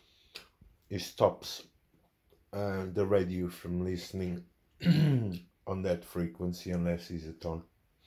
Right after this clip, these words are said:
This one that I've got in my hand, <clears throat> another Baofeng, programmed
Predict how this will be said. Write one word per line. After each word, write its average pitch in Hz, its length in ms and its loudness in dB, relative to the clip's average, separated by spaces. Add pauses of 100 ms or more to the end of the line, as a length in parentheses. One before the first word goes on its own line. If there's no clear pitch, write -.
(1600)
This 110 220 0
one 101 160 2
that 101 160 6
I've 95 120 4
got 98 240 4
in 101 140 -2
my 101 180 4
hand, 139 340 4 (100)
<clears throat> - 80 -16 (640)
another 104 340 4
Baofeng, 120 560 6 (1700)
programmed 101 840 4